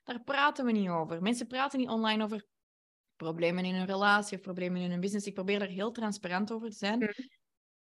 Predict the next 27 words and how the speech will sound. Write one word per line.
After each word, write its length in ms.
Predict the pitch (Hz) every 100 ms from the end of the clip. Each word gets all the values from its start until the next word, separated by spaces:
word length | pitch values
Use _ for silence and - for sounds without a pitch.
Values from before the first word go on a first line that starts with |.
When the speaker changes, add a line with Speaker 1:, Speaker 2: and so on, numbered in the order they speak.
| _
Speaker 1:
Natuurlijk 340 | 202 214 254 247
moet 140 | 254
je 120 | -
ook 180 | 233 262
altijd 220 | 294 277
even 200 | 294 269
kijken 300 | 240 233 226
met 140 | 208 208
je 80 | 202
reputatie. 500 | 190 175 190 196 202
Ik 80 |
zou 180 | - 196
niet 180 | 240 247
zoiets 320 | 220 269 269
zeggen 420 | 214 214 302 311
in 120 | - 208
een 100 | 190
story, 640 | - - 196 247 370 403 - _
zodat 300 | - 214 202
mensen 240 | 208 220
daar 120 | 202 190
een 80 |
conclusie 400 | 190 185 226 208 180
gaan 300 | 175 170 170
van 160 | 170
maken. 320 | 165 160 -
Ik, 100 | 185